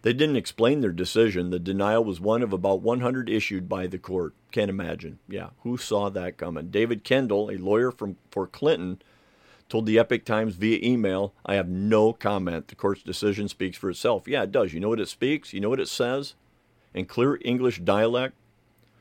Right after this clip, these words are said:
that our Supreme Court is just as corrupt as the rest of the freaking government.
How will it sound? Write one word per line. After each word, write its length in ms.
that 180
our 340
Supreme 500
Court 420
is 200
just 280
as 100
corrupt 480
as 140
the 100
rest 340
of 100
the 80
freaking 380
government. 420